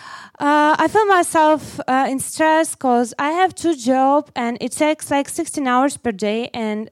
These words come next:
rest of hours I'm just sleeping, and I don't really, I don't really know how long I can work like that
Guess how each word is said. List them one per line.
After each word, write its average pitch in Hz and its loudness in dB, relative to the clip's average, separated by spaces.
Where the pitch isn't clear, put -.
rest 233 -2
of 262 0
hours 240 2
I'm 233 -2
just 220 -8
sleeping, 269 -6
and 220 -6
I 233 0
don't 277 -4
really, 254 -2
I 240 0
don't 269 -2
really 247 -4
know 240 0
how 208 -2
long 208 -2
I 240 -6
can 190 -12
work 185 -4
like - -18
that - -12